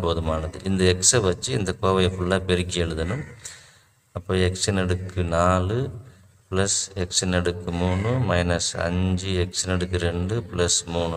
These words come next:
அந்த குறிகளை வச்சு பெருக்கிறது கரெக்டா பெருக்கணும். இப்ப கழிக்கணும். அப்ப குறியை மாத்தி என்ன பண்ண போறோம் அப்படின்னா, கூட்ட போறோம்.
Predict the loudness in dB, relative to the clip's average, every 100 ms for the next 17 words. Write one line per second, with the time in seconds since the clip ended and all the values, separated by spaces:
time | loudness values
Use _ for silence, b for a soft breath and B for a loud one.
0 | -2 -2 -2 -2 2 6 6 6 2 0
1 | -2 0 0 -2 0 -2 0 0 0 0
2 | -2 -4 -4 -4 -4 -4 -2 0 0 0
3 | 0 -2 -8 B B B B B -12 -4
4 | -4 -4 -4 0 2 4 4 4 4 2
5 | 0 2 2 2 0 0 0 0 0 -4
6 | -4 -2 -2 -4 -2 -2 -2 -6 -6